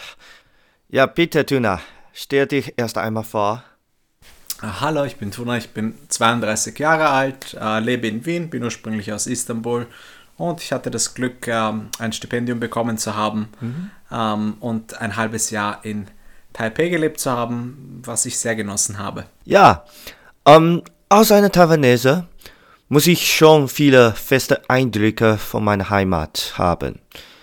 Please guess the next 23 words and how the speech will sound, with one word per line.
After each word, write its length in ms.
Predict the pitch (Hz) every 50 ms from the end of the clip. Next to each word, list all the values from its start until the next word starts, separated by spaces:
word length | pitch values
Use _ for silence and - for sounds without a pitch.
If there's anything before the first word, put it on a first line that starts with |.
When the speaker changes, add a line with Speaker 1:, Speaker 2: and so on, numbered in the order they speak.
| _ _ _ _ _ _ _ _ _ _ _ _ -
Speaker 1:
Deswegen 640 | 123 131 - 151 165 175 139 127 127 139 147 165 160 - - - _ _ _ _
bin 140 | 120 123 120
ich 100 | - -
sehr 320 | - - 143 151 160 156
neugierig. 760 | 143 127 120 113 - 113 127 139 151 165 180 170 - - - _ _ _ - _ _ _ _ _ _
Ähm, 420 | 117 120 123 123 123 123 123 - - _ _
zuerst, 580 | - - 117 113 - 117 120 127 143 151 - -
äh, 140 | 151 160 175 170 - - - - - - - _ _ _ _ _ _
welchen 560 | - 113 117 107 101 151 185 - 202 - -
Eindruck 600 | 135 131 143 175 190 - - 139 135 - - - _ _ _ _
hattest 440 | _ - 127 131 131 139 127 - -
du 220 | 139 135 135 131 127
von 220 | - - 123 -
Taiwan, 420 | - - 113 110 117 117 127 123 117
bevor 260 | 120 110 - 120 117
du 120 | 113 120
nach 220 | 113 107 107 101 -
Taiwan 400 | _ - - 101 101 101 110 107 -
gereist 520 | - 92 87 82 78 87 98 104 - _
bist? 360 | 110 120 131 147 165 - - _ - - - - - _ _ _ _ _
Und 220 | - 123 120 113 101
wie 200 | 120 147 170 170
hast 500 | 131 - 135 131 123 117 - - - -